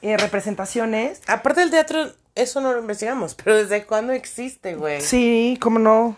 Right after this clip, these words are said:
Speaker 2: ¿Sí?
Speaker 1: Este, o sea, tiene
Speaker 2: Eso se
Speaker 1: toda la
Speaker 2: me,
Speaker 1: vida.
Speaker 2: a mí se me ocurrió <laughs> ahorita.
Speaker 1: Sí, no, o sea, el, el, el teatro tiene sus orígenes en el siglo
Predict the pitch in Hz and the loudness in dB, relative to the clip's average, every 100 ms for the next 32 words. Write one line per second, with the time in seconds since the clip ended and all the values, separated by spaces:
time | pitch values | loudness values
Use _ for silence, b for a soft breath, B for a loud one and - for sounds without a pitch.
0 | - 226 233 311 427 202 202 - 202 185 | -10 -8 -6 -6 -4 -2 -2 -2 0 0
1 | 180 156 165 156 180 196 - 208 - 254 | -4 -10 -6 -4 -2 2 4 4 4 4
2 | 202 190 202 170 247 254 226 180 - 240 | 6 6 4 2 -2 -8 -8 -4 -2 0
3 | 226 240 233 - 190 - 220 - - - | 2 0 -2 -10 -16 -12 -12 -12 -10 0
4 | 262 269 254 285 196 - 208 202 202 185 | 2 6 6 8 6 4 4 4 4 0
5 | 190 185 202 202 202 202 196 185 - 220 | 0 0 -2 0 -2 -2 -4 -4 2 2
6 | 220 240 226 220 185 175 175 214 190 - | 4 0 0 0 -2 -4 -2 -4 -2 -2
7 | 160 156 156 185 170 196 185 156 | -4 -4 -4 -6 0 2 2 0